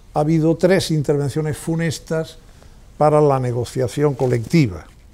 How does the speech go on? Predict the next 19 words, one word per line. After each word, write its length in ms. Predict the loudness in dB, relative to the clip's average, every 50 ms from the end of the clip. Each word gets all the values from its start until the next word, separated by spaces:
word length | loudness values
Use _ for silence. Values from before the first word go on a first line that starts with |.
| -20 -20 -20 -20 -20 -20 -20 -20 -20 -20 -20 -20 -20 -18 -12
Eh, 240 | -10 -8 -8 -8 -8
concretamente, 1400 | -8 -6 -6 -2 0 0 2 2 2 2 4 4 2 2 0 2 4 4 6 6 4 2 0 -2 -2 -2 -4 -4
eh, 40 | -2
la 200 | 0 0 0 0
primera 320 | -2 -2 0 2 2 4
de 120 | 4 4 4
ellas, 540 | 4 4 4 4 4 2 0 -4 -14 -18 -20 -20 -20 -20 -20 -20 -20 -20 -20 -20 -20 -12
el 200 | -8 -6 -4 -2
haber 220 | -2 -2 -2 -2
establecido 640 | -2 -2 -2 -2 -2 -2 -2 -4 -4 -2 -2 0 0
la 180 | 0 -2 -2 -2
prioridad, 720 | -4 -4 -2 -2 -2 -2 -2 0 0 2 2 2 0 -2 -6 -14 -20 -20 -20 -20 -20 -20 -20 -20 -20 -20 -20 -20 -20 -20 -20 -20 -14 -8 -4
eh, 600 | -2 0 0 2 2 2 0 0 0 -2 -2 -4
de 240 | -4 0 2 4 4
los 220 | 6 4 2 2 0
convenios 800 | -2 -4 -2 0 2 4 4 4 4 2 2 2 2 0 -2 -4 -8 -12 -8
colectivos 580 | -4 -4 -4 -4 -4 -4 -4 -4 -2 -4 -4
de 80 | -4 -6
empresa, 640 | -4 -2 -2 0 0 0 0 2 2 2 2 0